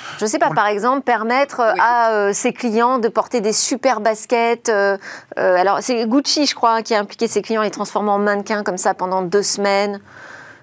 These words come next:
Speaker 1: Il y, il y a des expériences aujourd'hui pour travailler sa relation
Speaker 2: À nouveau, ça,
Speaker 1: client
Speaker 2: c'est, à, à
Speaker 1: différemment.
Speaker 2: nouveau, c'est ce qu'on appelle les univers flat.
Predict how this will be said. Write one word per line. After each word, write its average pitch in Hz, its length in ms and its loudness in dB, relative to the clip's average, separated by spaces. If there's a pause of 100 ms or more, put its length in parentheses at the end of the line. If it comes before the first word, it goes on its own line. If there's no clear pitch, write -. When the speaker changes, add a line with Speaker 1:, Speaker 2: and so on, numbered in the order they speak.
Speaker 1:
Il - 100 0
y, 247 100 4
il 226 80 2
y 233 40 4
a 247 60 4
des 190 220 0
expériences 302 500 0
aujourd'hui 214 240 0
pour - 140 -6
travailler 277 400 0
sa 240 100 -2
relation 196 300 0
Speaker 2:
À 135 40 -2
nouveau, 143 160 0
ça, 214 40 2
Speaker 1:
client 220 120 2
Speaker 2:
c'est, 190 100 -2
à, 185 140 -2
à - 40 4
Speaker 1:
différemment. 208 260 2
Speaker 2:
nouveau, 160 160 2
c'est 165 140 -2
ce - 80 -4
qu'on 107 80 -4
appelle 160 180 0
les 139 160 2
univers 170 320 0
flat. 208 240 0